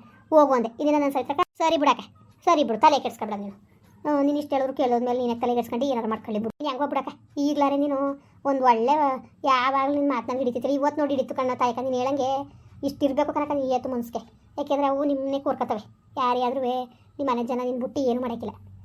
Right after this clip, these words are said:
ನಮ್ಮ ಮನೇಲಿ ಲೆಕ್ಕ ತಗೊಳಕ್ಕಿಲ್ಲ, ಹೇಳೋನಲ್ಲ ತಲ್ಕಲ ಎರಡು ತಲ್ಕಲ್ ತಂದ್ಬಿಟ್ಟು ಎಲ್ಲನ ಕತ್ರ ಸುಸ್ಕೊಂಡು ಒಂದಿಷ್ಟು ಕಾತ್ರ ಬಾಡ್ನು ಮಾಡೋದಂಗೆ ತಗೊಂಡು ಹೋದ್ಲು. ನನ್ನ ಮಗ ಒಂದು ಮಾತನ್ನಿಲ್ಲ. ಆ ಕೆಲಸವ ಕೆಂಪಿ ಮಾಡೋಳು ಸುಬ್ಬ ಮಾಡೋಣ ಮಾಡೋದಕ್ಕೆ ಅವರು ಮೊದಲು "ನಿಮ್ಗಿಕ್ಕು ಇಕ್ಕು, ನಮ್ಮ ಇಕ್ಕು, ನಮ್ಮ ಇಕ್ಕು" ಅಂತ ನಾನು.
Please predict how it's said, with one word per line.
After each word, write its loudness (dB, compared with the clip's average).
ನಮ್ಮ 4
ಮನೇಲಿ 0
ಲೆಕ್ಕ 0
ತಗೊಳಕ್ಕಿಲ್ಲ, 0
ಹೇಳೋನಲ್ಲ 2
ತಲ್ಕಲ 2
ಎರಡು 6
ತಲ್ಕಲ್ 2
ತಂದ್ಬಿಟ್ಟು 0
ಎಲ್ಲನ 2
ಕತ್ರ -2
ಸುಸ್ಕೊಂಡು -4
ಒಂದಿಷ್ಟು -2
ಕಾತ್ರ 0
ಬಾಡ್ನು 0
ಮಾಡೋದಂಗೆ -4
ತಗೊಂಡು -4
ಹೋದ್ಲು. -2
ನನ್ನ 2
ಮಗ 0
ಒಂದು 0
ಮಾತನ್ನಿಲ್ಲ. -4
ಆ -6
ಕೆಲಸವ 0
ಕೆಂಪಿ 0
ಮಾಡೋಳು 0
ಸುಬ್ಬ -2
ಮಾಡೋಣ -2
ಮಾಡೋದಕ್ಕೆ 0
ಅವರು -2
ಮೊದಲು 2
"ನಿಮ್ಗಿಕ್ಕು 2
ಇಕ್ಕು, -2
ನಮ್ಮ -2
ಇಕ್ಕು, -4
ನಮ್ಮ -4
ಇಕ್ಕು" -8
ಅಂತ -2
ನಾನು. -4